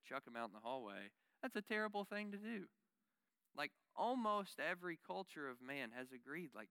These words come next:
rape and murder is awful. There is something ingrained within us in our design, morally speaking, that testifies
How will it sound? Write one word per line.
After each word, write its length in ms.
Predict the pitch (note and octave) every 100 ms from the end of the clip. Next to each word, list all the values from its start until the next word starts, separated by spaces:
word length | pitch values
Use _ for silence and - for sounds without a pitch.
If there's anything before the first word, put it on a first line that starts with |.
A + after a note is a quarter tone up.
| -
rape 240 | A#2+ E3
and 140 | D3+ B2+
murder 360 | B2 C#3+ A2+
is 200 | F#2 G2+ - _
awful. 480 | D#3 A#3 - - - _ _ _ _ _ _ _ -
There 140 | D3+
is 100 | D#3
something 680 | - G3 G#3+ - F#3+ F3+ C#3 _ -
ingrained 600 | D#3 D#3+ C3+ D3 E3+ D#3+
within 360 | B2 - E3+
us 220 | A2 G#2+ B2+ -
in 80 | B2+
our 220 | B2 B2+
design, 800 | C3 A2 G#2+ B2+ C3 G2 F#2+ G2+ - _ -
morally 640 | B2 C#3+ D#3+ C#3+ A#2 G#2
speaking, 640 | G2 - G2+ - G2+ G#2 C3 _ _ _ _ -
that 180 | B2+ -
testifies 720 | E3+ F3+ - E3+ C#3 B2+ C3